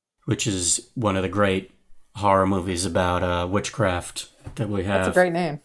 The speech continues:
Speaker 2: <laughs>
Speaker 1: You never saw Witchfinder
Speaker 2: No.
Speaker 1: General? With Vincent Price? He's like, well, they were called Inquisitors, but he, he, they were called Witchfinders, but he was basically an inquisitor traveling around the country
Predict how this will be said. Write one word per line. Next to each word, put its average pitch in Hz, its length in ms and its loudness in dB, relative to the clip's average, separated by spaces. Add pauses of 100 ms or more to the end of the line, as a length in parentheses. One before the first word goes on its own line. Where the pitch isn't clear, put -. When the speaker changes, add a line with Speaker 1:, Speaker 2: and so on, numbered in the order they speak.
Speaker 2:
<laughs> 196 80 0 (600)
Speaker 1:
You 131 80 4
never 170 140 8
saw 170 160 6
Witchfinder 170 440 8
Speaker 2:
No. 123 40 0
Speaker 1:
General? 180 460 8 (960)
With 110 100 -4
Vincent 131 400 6
Price? 135 600 6 (560)
He's 107 240 2
like, 104 460 2 (140)
well, 135 200 6
they 117 100 6
were 107 80 6
called 135 300 8
Inquisitors, 98 680 2
but 104 80 0
he, 104 180 2
he, 113 380 2 (140)
they 127 240 6
were 123 60 8
called 120 280 6
Witchfinders, 98 540 2
but 104 80 0
he - 20 4
was 107 100 4
basically 107 500 4
an 95 120 0
inquisitor 98 680 0 (360)
traveling 101 440 2
around 98 320 4
the 87 80 -4
country 101 500 0